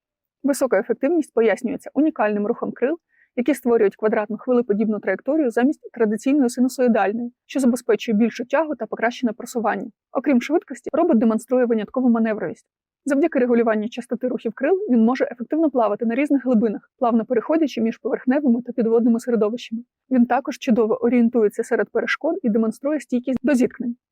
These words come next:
Надійність конструкції робить його ідеальним для дослідження складних і нерегульованих підводних територій. Розробники бачать широкий спектр застосувань для цього м'якого робота-плавця.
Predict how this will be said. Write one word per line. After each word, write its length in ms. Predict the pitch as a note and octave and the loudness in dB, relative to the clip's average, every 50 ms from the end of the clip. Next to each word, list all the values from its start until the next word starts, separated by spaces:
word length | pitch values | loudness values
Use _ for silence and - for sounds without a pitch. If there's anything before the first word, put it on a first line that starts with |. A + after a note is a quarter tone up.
| _ - | _ -2
Надійність 460 | B3 B3+ B3+ A#3+ A#3 G#3+ G#3+ A3 - | 0 2 4 4 2 2 -2 -4 -4
конструкції 600 | - - A#3+ B3 - - - G#3+ - - C#4 C#4 | -2 0 0 0 0 -2 -4 -4 -4 -4 -4 0
робить 280 | C4+ C4 A#3 B3 A#3+ - | 2 4 4 2 2 0
його 180 | B3 A#3 B3 - | -2 -2 -2 0
ідеальним 500 | - C4+ C4 C4 A3+ G#3+ G3+ G3+ G3 G#3 | 0 2 2 2 2 2 2 0 -2 -2
для 120 | G#3 A3+ G3+ | 0 0 0
дослідження 480 | G#3 A#3 - D4 E4+ F#4 D#4+ D4 B3 | 0 -2 -2 -2 -2 0 0 -2 -2
складних 360 | A#3+ - A#3+ A3 G#3+ A#3+ D4 - | -2 -2 0 2 2 2 2 2
і 40 | D4+ | 2
нерегульованих 580 | A#3 A3 A#3+ A#3+ B3 G#3+ G#3 G#3 A3+ A#3 A#3 _ | 2 2 2 2 2 2 2 2 0 -2 -4 _
підводних 380 | - G#3 A3 A3+ G#3 A3 - | -4 -2 0 0 0 0 -2
територій. 460 | - - A#3 A#3 - A#3+ G3+ - - - _ _ _ _ - | 0 0 0 0 2 0 0 -2 -2 -8 _ _ _ _ -4
Розробники 460 | - D4 D#4 G4 A4 G#4+ F4 D4 - | -2 0 2 2 4 4 4 4 4
бачать 360 | A3+ G#3 C4 A#3+ - C4 A#3+ - | 2 2 2 0 -4 -8 -12 -10
широкий 440 | - - D#4 C#4 A#3+ A3+ - A3 | -6 -4 0 0 0 0 -2 -4
спектр 380 | - - - E4+ E4+ - D4+ B3+ | -6 -2 -2 -4 -2 -4 -6 -4
застосувань 640 | A#3+ A#3+ A#3+ - - A#3 - - A#3+ A#3+ C#4+ D#4+ D4+ | -4 -4 -4 -6 -14 -12 -6 -4 -2 0 0 0 2
для 120 | B3 A#3 A#3+ | 2 0 0
цього 260 | - C4+ B3 A#3 A3+ | 0 -2 -2 -2 -2
м'якого 440 | A#3 A#3 A#3+ - - C#4 C4+ C#4 B3 | -2 -2 -4 -4 -6 -4 -2 0 0
робота-плавця. 720 | A#3+ A3 A#3+ A#3 A#3+ A3 - A#3 A3+ - - B3 - | 2 2 2 0 -2 -2 -4 -4 -4 -4 -4 -6 -6